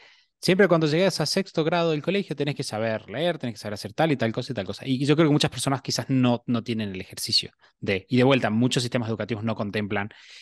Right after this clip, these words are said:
solucionar estos problemas, bien, como la subvocalización. Pero vos podés hacerte cargo de eso, que fue lo que me pasó a mí con,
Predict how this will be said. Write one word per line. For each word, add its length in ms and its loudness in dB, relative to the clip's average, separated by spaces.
solucionar 500 4
estos 200 -6
problemas, 540 -6
bien, 160 -2
como 220 -2
la 220 -2
subvocalización. 840 -4
Pero 200 2
vos 240 2
podés 440 4
hacerte 360 0
cargo 200 2
de 60 6
eso, 120 0
que 100 -6
fue 100 0
lo 80 2
que 60 -4
me 80 -6
pasó 180 -6
a 40 0
mí 80 0
con, 200 -4